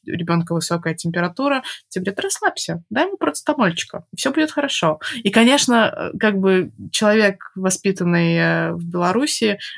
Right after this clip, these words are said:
и плюс ещё бабушка, ну, в смысле, Кирина, э, Кирина бабушка и моя бабушка тоже, они, естественно, сразу начинают паниковать. С-, вызывай скорую, там, ещё что-нибудь делай. Ну, нет,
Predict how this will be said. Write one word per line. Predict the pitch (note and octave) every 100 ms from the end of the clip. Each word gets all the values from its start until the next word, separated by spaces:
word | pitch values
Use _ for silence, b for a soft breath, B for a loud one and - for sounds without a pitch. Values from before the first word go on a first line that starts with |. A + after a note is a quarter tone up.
| B
и | A3
плюс | G#3 A3+ G3+ G3
ещё | - - F3+ E3 F3+ - F#3+
бабушка, | F#3 G#3 A3+ - G3+ F#3+ F#3
ну, | - F#3 E3
в | E3
смысле, | E3+ E3 F3 E3+ E3+
Кирина, | - F3+ E3 D#3+ D#3+ E3 B B -
э, | -
Кирина | - E3+ E3 D#3+
бабушка | A3+ A#3+ - E3
и | E3
моя | E3+ D3+ E3+ A#3+
бабушка | A#3 G3+ - F#3+
тоже, | F#3+ F#3 E3+ E3 B B -
они, | E3+ F#3+
естественно, | F3+ F3 E3+ F3
сразу | E3+ F3 F3 D#3+
начинают | - E3 E3
паниковать. | D#3 D#3+ E3+ G3 G3 D3+ - -
С-, | - -
вызывай | E3 F3 F#3+ F#3
скорую, | - C4 C#4 G3+ F3 D#3+
там, | - D#3 D#3+ D#3 -
ещё | - E3 E3+ C4+
что-нибудь | C#4 A3 G3 F3 E3
делай. | E3 D#3 D#3 B B B
Ну, | F3+
нет, | F#3 E3+